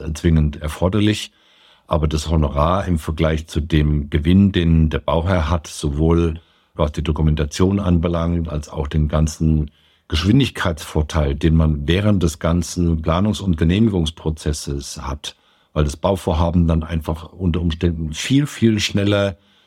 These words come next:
starten kann, viel schneller fertig werden kann, weil man mit einem Prüfsachverständigen zusammenarbeitet. Das ist im Vergleich zu dem Honorar, das die Prüfsachverständigen bekommen, einfach, äh,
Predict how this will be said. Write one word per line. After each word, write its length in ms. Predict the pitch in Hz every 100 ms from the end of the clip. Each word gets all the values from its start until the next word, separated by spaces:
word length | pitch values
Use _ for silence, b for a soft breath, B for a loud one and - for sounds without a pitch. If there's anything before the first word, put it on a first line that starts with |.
| b
starten 540 | - - 82 107 123 110
kann, 340 | - 117 120
viel 200 | - 95
schneller 580 | - 90 90 90 87 80
fertig 420 | - 95 113 113
werden 300 | 107 104 101
kann, 320 | - 101 101
weil 160 | 87 95
man 140 | 98
mit 180 | 95 -
einem 100 | 92
Prüfsachverständigen 880 | - 92 98 87 90 92 92 92 87
zusammenarbeitet. 920 | 80 82 85 85 80 82 78 82 - b b b b
Das 200 | - 80
ist 260 | - 87 -
im 160 | 87 80
Vergleich 400 | 82 82 80 76
zu 80 |
dem 240 | 76 78 73
Honorar, 340 | 76 67 76
das 140 | 90 80
die 100 | 78
Prüfsachverständigen 1200 | 87 82 85 80 78 - 78 78 76 78 78 76
bekommen, 540 | 76 - - 78 76 76
einfach, 720 | 71 73 76 80 78 - 80
äh, 300 | 76 71